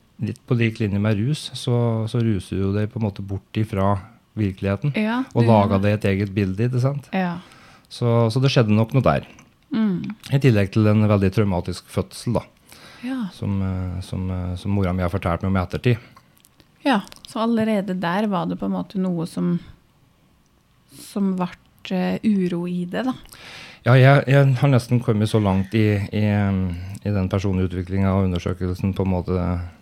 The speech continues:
Speaker 1: ta meg selv da,
Speaker 2: Mhm.
Speaker 1: at, eh, jeg, jeg tror jeg har funnet ut at det er grunnen.
Speaker 2: Ja.
Speaker 1: Em, for det begynte med, eh, at vi satt på hytta, eh, for mange år siden og pratet på ting som hadde skjedd i barndommen.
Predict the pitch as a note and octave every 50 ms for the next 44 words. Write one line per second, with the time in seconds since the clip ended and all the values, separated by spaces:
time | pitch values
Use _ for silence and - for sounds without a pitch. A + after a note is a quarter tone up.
0 | _ _ _ _ - G2 F#2 G2 G2 - - - A2 C3 D3 C#3 - - A#3+ A#3+
1 | A3+ G#2 G3+ A3 B3+ G2+ G2 G2+ G2 G2 G2 F#2+ F#2 F2+ F2+ - - F2+ G2 G2
2 | F#2+ G2 F#2+ F#2 F2 - G2+ G2 - F#2+ F#2 G2 G2 - G#2 F#2 F2 E2+ E2+ E2+
3 | F#2+ F2+ - _ _ - E2+ E2 E2+ F2 E2+ E2 F2+ F#2 F2+ F#2 F#2 E2+ E2+ F#2+
4 | A2+ A2+ - _ _ - - - - - - - - - - - - - C#4+ F4+
5 | G4+ D#4 - _ - G2+ G#2 G#2 G#2 G#2 G2+ G2 G2 G2 F#2+ F#2+ F#2+ - - -
6 | A2+ A2+ A2 - - _ _ _ _ _ _ _ _ - F#2+ G#2 A2+ G#2+ B2+ B2
7 | A2 F#2+ - - - G2 A2 B2+ C3 A#2+ - - - - G#2 G#2+ G#2 G2 - -
8 | A2 - G#2 F#2 - - G#2 G#2+ G2 - - G#2+ A2+ G#2 - - - - - -
9 | G2+ G2 F#2+ F#2+ F#2+ F#2 - G#2+ G2+ G2 F#2 F2+ F#2+ F#2+ F2 B2 B2 A#2+ - -
10 | - G2+ - A#2 G2+ F2+ - - E2 - - G2 - F#2 F2+ F2+ - F#2+ G2 G2
11 | - F#2 F#2+ G2+ A2 G#2+ F#2+ F#2+ G2+ B2 C#3+ C3